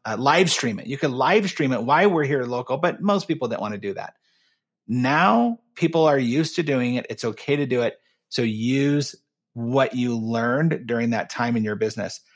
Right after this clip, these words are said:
I think there's a lot of opportunity that's gonna be moving forward for those companies that saw the last year as,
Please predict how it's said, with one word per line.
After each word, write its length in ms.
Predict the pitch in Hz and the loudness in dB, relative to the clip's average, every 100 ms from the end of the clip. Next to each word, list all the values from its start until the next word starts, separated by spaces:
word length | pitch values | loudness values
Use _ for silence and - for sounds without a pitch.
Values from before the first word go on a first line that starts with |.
| _ - | _ -2
I 60 | |
think 140 | 151 160 | 0 2
there's 160 | 143 | 2
a 60 | 135 | 2
lot 420 | 120 120 123 143 | 2 2 2 4
of 160 | 165 139 | 4 4
opportunity 640 | 127 123 117 135 135 120 | 0 -2 -4 -4 -2 -4
that's 180 | 107 104 | -6 -6
gonna 220 | 117 107 | -6 -6
be 200 | 107 110 | -6 -6
moving 360 | 117 120 110 110 | -6 -6 -6 -6
forward 560 | - 117 113 107 104 101 _ _ _ | -2 0 0 -2 -4 -6 _ _ _
for 140 | - 123 | 2 4
those 200 | 117 113 | 2 0
companies 600 | - 135 135 123 117 113 | 0 0 2 0 0 0
that 320 | 110 113 - | -2 -2 -6
saw 600 | - - - 147 165 165 | -10 -4 2 4 6 4
the 120 | 143 | 2
last 420 | 123 120 113 113 - | -2 -2 -4 -6 -2
year 300 | 110 104 - | 0 0 -2
as, 500 | 117 110 110 107 - | -4 -4 -4 -6 -10